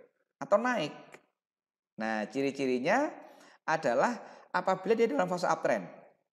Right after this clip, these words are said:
Jadi pada saat uptrend, saat turun, masih fase uptrend, dia ada gap down, itu masih oke. Dan ada penurunan volume yang signifikan.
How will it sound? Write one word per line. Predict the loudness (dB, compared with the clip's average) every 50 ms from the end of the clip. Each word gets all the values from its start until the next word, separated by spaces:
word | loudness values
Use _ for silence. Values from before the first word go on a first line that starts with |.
| _ _ _ _ _ _ _ _
Jadi | -10 -6 -4
pada | -4 -4 -4
saat | -4 -6 -6 -4 -4
uptrend, | -4 -4 -2 0 2 4 4 4 2 0
saat | -2 -2 -2 0
turun, | -2 -2 0 2 4 6 6 6 6 4
masih | 0 -4 -4 -6
fase | -6 -6 -4 -2
uptrend, | -2 0 2 2 2 2 2 0 -2
dia | -2 -2 -2
ada | -2 -4 -6
gap | -6 -8 -8 -2
down, | 0 0 0 0 -2
itu | -8 -8 -10
masih | -10 -10 -8 -8 -8
oke. | -8 -8 -10 -12 -12 -12 -14 _ _ _ _ _ _ _
Dan | 0 4 6 6 6 6 4 2 -2 -6 -8 -10 -16 -20 -16 -12
ada | -12 -10 -6 -4 -4 -4
penurunan | -6 -4 -2 0 0 2 2 2 0 0 -2 -2
volume | -2 -2 0 0 0 0 0 0 0 0
yang | -2
signifikan. | -4 -8 -12 -12 -12 -12 -12 -12 -14 -16